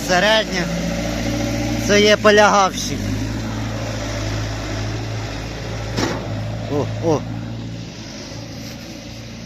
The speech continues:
Так. Тут все діло зак-, загокано. Тут курі тусуються. Ну так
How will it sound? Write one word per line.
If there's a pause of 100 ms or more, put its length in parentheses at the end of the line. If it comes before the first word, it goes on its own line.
(3000)
Так. (1500)
Тут
все
діло
зак-, (140)
загокано. (2250)
Тут
курі
тусуються. (1400)
Ну
так